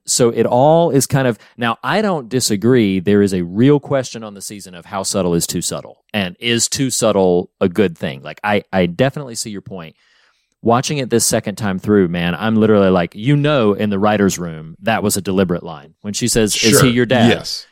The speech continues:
Speaker 1: You know,
Speaker 2: Yes.
Speaker 1: like, that's gonna thematically tie into all this dad stuff that everybody's got going on in it. And, and so, again, Roy being there, and he ca-, and, and if I'm,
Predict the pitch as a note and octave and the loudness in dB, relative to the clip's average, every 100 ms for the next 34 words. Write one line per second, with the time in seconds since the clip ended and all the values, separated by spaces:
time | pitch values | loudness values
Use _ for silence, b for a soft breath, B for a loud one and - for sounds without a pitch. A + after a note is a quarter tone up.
0 | - A#2 G#2+ A2 G#2 - - _ G#2+ G#2+ | -2 0 2 2 0 -4 -16 _ -4 -2
1 | - A2+ G#2+ F#2+ - A#2 G#2+ G#2+ G#2 - | -4 -2 0 -2 0 2 2 2 0 -2
2 | F#2 - G2 F#2+ F#2 F2+ F2 F#2+ F#2 F2+ | -6 -6 -8 -6 -8 -8 -8 -4 -2 -2
3 | E2+ - - F#2 G2+ F#2 F#2 E2+ - - | -2 -2 -4 -4 -2 2 0 0 -4 0
4 | F#2 E2 - - F#2 - G#2 F#2+ F#2 F2+ | -2 -2 -8 -4 -4 -2 -4 -2 -2 -2
5 | E2+ - F#2 E2+ G2 F2+ E2+ F2 E2+ D#2 | -4 -4 -4 -2 -4 -6 -6 -14 -14 -14
6 | D#2+ - - G2 D#2+ D2+ - b b b | -18 -12 -4 -2 -2 -6 -14 b b b
7 | A2 F#2+ F2 F2+ G#2 F#2+ - G#2+ F#2+ F#2+ | -4 -4 -6 -8 -10 -4 -2 0 2 0
8 | A2+ G2 A#2+ G2 F#2 b b b G#2 G#2+ | -2 0 -2 -2 -8 b b b -2 4
9 | B2 A#2 G#2 F#2 F2+ A#2+ C3+ C3 G2+ F2 | 4 4 2 0 -2 2 2 2 0 -2
10 | D#2+ E2 F2 G#2+ G2 F#2+ - D3+ C#3+ C#3 | 0 0 0 0 0 -2 -2 0 0 -2
11 | C#3+ C3 C3+ B2+ A#2 B2+ B2 A#2 | -2 -4 -2 -4 -4 -4 -2 -4